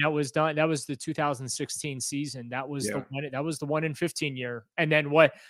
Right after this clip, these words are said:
Speaker 1: what, not only did he say, "No, he wanted to stay," but then the next year he, uh, you know, and, until he got hurt, but, um, his last season, the Cleveland Browns didn't win a single game.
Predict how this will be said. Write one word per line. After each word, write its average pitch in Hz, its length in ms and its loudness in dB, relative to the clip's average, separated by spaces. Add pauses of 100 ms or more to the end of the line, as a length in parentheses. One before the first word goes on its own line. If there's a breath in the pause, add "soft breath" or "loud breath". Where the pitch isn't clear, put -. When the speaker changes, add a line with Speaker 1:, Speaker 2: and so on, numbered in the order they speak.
(220 loud breath)
Speaker 1:
what, 165 260 6
not 160 240 6
only 160 260 4
did 143 160 0
he 147 140 2
say, 147 380 2
"No, 147 400 2
he 143 140 -2
wanted 139 340 -4
to 131 60 -8
stay," 147 680 2 (600)
but 135 140 -4
then 139 300 0
the 131 120 -4
next 135 320 -4
year 127 360 -6 (280)
he, 127 320 -10 (300)
uh, 123 300 -12 (520)
you 127 100 -12
know, 120 180 -12
and, 143 200 -8
until 147 300 0
he 135 100 0
got 123 200 0
hurt, 147 360 6 (540 soft breath)
but, 127 180 0 (180)
um, 120 400 -8 (220)
his 127 260 -4
last 135 280 0
season, 139 280 -4
the 117 80 -8
Cleveland 120 360 -8
Browns 127 260 -2
didn't 120 220 -12
win 117 120 -10
a 113 40 -12
single 113 320 -8
game. 117 260 -12